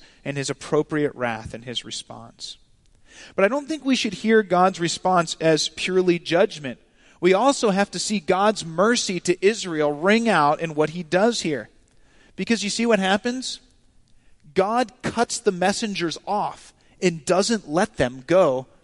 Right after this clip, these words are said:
to Ekron to Baal. Here are the messengers of Israel. They're on their way to go to the ba-, temple of Baal.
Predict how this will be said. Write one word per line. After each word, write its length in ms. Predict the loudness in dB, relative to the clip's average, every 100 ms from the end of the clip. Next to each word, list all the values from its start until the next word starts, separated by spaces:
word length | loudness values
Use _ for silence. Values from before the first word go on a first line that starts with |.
| _
to 200 | -10 -6
Ekron 520 | -6 -6 -6 -6 -6 -12 _ -8
to 120 | -4
Baal. 440 | 0 0 -2 -8 -20 _ _ _ _ _ _ _ _ 0
Here 240 | 2 4
are 80 | 4
the 140 | 2
messengers 680 | 2 2 0 -4 -2 -2 0
of 140 | -2 0
Israel. 580 | 0 0 -4 -4 -6 -10 _ 0
They're 200 | 2 4
on 180 | 2 2
their 140 | 4
way 200 | 4 4
to 80 | 4
go 200 | 2 0
to 80 | -2
the 140 | -4
ba-, 240 | -4 -4
temple 420 | -4 -2 0 2 2
of 180 | 2
Baal. 420 | 0 0 -2 -6